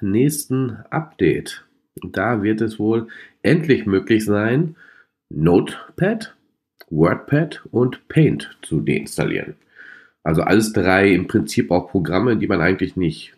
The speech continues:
braucht oder nicht mehr braucht. Ähm, ich bin ja jetzt nicht der Windows-Nutzer, deswegen weiß ich auch nicht, wie sich zum Beispiel so ein Paint weiterentwickelt hat, wenn überhaupt. Aber in Notepad habe ich öfters Notizen gemacht, aber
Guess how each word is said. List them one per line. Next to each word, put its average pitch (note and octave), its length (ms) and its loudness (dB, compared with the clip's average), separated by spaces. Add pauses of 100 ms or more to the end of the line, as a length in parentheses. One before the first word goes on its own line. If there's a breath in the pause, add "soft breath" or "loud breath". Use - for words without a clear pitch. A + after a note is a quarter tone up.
braucht F#2 640 -2 (580)
oder D#2+ 360 0
nicht F2 320 0
mehr E2 240 4
braucht. E3 540 -2
Ähm, C#3+ 500 2
ich - 160 -6
bin G#2 80 0
ja G2 80 4
jetzt F#2+ 180 0
nicht G#2+ 160 -2
der G2 140 2
Windows-Nutzer, B2 640 0
deswegen G2+ 300 0
weiß E2+ 160 0
ich E2+ 60 2
auch D#2+ 40 2
nicht, F2 240 -4 (420 loud breath)
wie - 60 -2
sich E2 140 0
zum F2+ 140 0
Beispiel D#2 240 0
so D#2+ 40 6
ein D2 140 0
Paint - 340 0
weiterentwickelt G#2+ 720 0
hat, G2+ 180 -4
wenn D#2 140 2
überhaupt. D#2 580 0 (840)
Aber C#3 220 2
in F#2+ 120 2
Notepad G2+ 360 2
habe D#2+ 140 0
ich - 80 -2
öfters E2 300 -2
Notizen G#2+ 420 -2
gemacht, F#2 260 -2
aber D#2 300 0